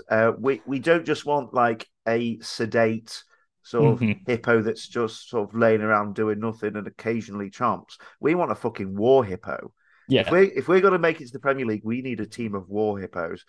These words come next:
Speaker 1: And
Speaker 2: Exactly.
Speaker 1: I don't know where my brain has gone. There's two days left. I can do it. Um,
Speaker 2: No.
Speaker 1: but yes,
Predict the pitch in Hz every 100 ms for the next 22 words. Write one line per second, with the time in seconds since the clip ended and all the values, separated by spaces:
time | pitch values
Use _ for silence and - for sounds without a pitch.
0 | _ - _ 120 107 101 104 104 - -
1 | - _ _ 110 110 113 135 147 127 120
2 | 113 110 117 107 107 101 117 113 110 101
3 | 107 98 98 101 - - - 120 113 113
4 | 104 104 98 - - 98 98 101 95 110
5 | 101 104 - _ _ _ - 101 101 98
6 | 101 - - 113 127 131 101 -